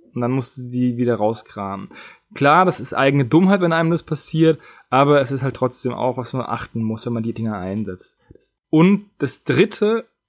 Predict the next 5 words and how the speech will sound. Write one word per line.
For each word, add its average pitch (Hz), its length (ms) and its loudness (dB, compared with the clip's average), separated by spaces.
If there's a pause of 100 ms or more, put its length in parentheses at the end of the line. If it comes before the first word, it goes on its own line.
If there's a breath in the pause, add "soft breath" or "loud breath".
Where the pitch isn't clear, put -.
(240)
und 151 300 2
was 143 140 -2
für 135 160 -4
mich 170 520 0 (960)
das - 640 2